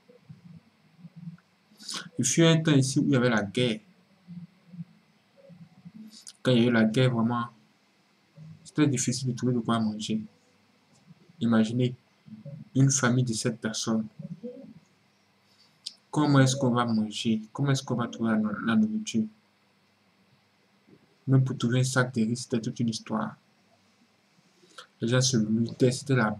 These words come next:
bagarre. Non, ce genre d'expérience, vraiment, j'aimerais pas, euh,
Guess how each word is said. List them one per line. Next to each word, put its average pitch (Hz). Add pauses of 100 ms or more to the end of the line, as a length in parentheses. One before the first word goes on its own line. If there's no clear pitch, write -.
bagarre. 120 (2000)
Non, 110
ce -
genre 123
d'expérience, 110
vraiment, 110 (880)
j'aimerais 117
pas, 127 (1700)
euh, 110